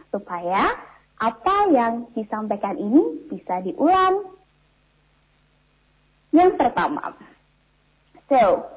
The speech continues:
personal information. Apa aja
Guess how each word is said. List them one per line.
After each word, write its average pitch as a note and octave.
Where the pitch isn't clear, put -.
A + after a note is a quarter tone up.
personal C#4+
information. C4+
Apa D#4+
aja G3+